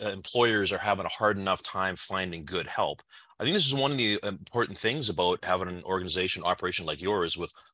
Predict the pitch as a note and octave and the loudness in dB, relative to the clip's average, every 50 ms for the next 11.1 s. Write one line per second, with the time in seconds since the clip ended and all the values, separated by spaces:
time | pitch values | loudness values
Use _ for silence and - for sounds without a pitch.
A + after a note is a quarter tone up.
0 | _ - F#2 G2 F#2+ F#2+ G2 G2 G2 G2 F#2+ - - - - G2+ F#2 F2 E2+ - | _ -4 0 2 4 4 4 2 0 -2 -4 -6 -8 -6 -4 -4 -4 -2 -2 0
1 | - - A2 G2+ F2+ E2+ E2+ - - - - - - - _ - A#2+ B2 A#2+ A#2+ | 2 2 4 4 4 2 0 -2 -8 -20 -20 -20 -20 -20 _ -2 2 4 6 6
2 | B2 C3+ D#3+ E3+ C3+ C#3 C#3+ C3+ C3 - A2 G#2+ G#2 G#2+ F#2+ - - - G#2 G#2 | 6 6 6 4 4 4 4 4 4 4 6 6 4 4 2 0 -2 0 2 2
3 | E2+ G2+ G#2+ A#2+ B2+ A2+ A#2+ B2 A#2+ A2+ G#2+ G2+ - - G2 G#2 A#2+ A#2 B2 B2+ | 4 4 4 2 2 0 0 0 -2 -6 -8 -8 -4 -2 -2 0 2 2 2 2
4 | A#2+ A2+ A2 F#2+ - G2+ G#2+ A#2+ A#2+ G#2 - D#3 D#3+ A#2+ F2 G2 G2+ A#2 G2+ F#2+ | 0 -2 -2 -4 -4 -2 -2 0 0 0 0 0 2 2 2 2 2 2 2 2
5 | G2+ A2 C3+ D3+ A#2+ G2 F2+ F2+ F#2 - F#2+ F#2 E2 G#2+ G2 F2 E2 - B2 C#3 | 2 2 2 2 0 -2 -4 -6 -8 -6 -4 -2 0 0 -2 -2 -4 -2 -2 -2
6 | - D#3+ C#3+ - - F2 D#2+ E2 F2 G#2+ - - - - - - - - - C3+ | 0 0 0 -2 -2 -2 -6 -6 -8 -10 -12 -12 -12 -12 -12 -14 -12 -4 0 2
7 | C#3+ E3 F#3 - G3 C#3+ G#3 A#3+ C#4 G3 G3+ A3+ - F#3+ D#3+ D#3 C#3 - - D#3 | 4 4 6 4 6 6 6 6 6 6 2 2 2 2 2 2 2 2 0 0
8 | B3 C#4 A#3+ D#3+ A#2+ G#2 G2+ A#2 A#2 C3 B2 A#2 - A#2+ G#2+ - _ _ _ - | 0 0 0 0 0 0 0 0 2 2 2 4 2 2 -2 -4 _ _ _ 0
9 | - - - D3+ E3 A3 - - - B2 A#2 A#2 A2 G#2+ A2 A2+ A#2 A2+ A2+ G#2 | 2 4 4 6 4 4 4 2 0 2 2 2 2 2 2 2 2 2 2 2
10 | G#2 G2 - - C3 C3 B2+ - - - - B2 - - E3 F3+ B3 C#4+ - - | 2 2 4 6 6 6 4 4 0 -6 -4 -4 -4 -2 -2 -2 0 0 0 0
11 | - - | 0 0